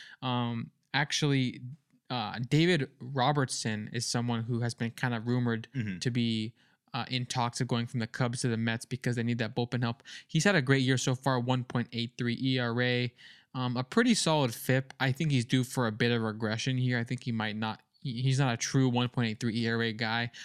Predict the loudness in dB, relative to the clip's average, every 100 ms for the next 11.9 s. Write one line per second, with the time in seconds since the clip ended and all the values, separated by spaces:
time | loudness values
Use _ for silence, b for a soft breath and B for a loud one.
0 | B B -6 -2 0 0 -2 -4 0 2
1 | 4 2 0 -4 -10 B B -4 -2 0
2 | 0 -2 -8 _ -8 -6 -6 -6 -10 -4
3 | 2 4 4 2 2 2 2 0 0 0
4 | 0 -2 -6 -8 -4 0 0 0 -2 -2
5 | -2 0 0 0 0 2 0 -2 -2 -2
6 | -4 -4 -2 -2 0 -2 -2 -4 -8 B
7 | B 0 2 2 0 -2 -2 -4 -6 -2
8 | 0 0 0 0 0 -4 B B B 2
9 | 2 4 2 2 2 2 0 0 -2 -2
10 | 2 2 2 2 2 2 2 4 4 2
11 | 2 2 2 2 2 2 2 -2 -6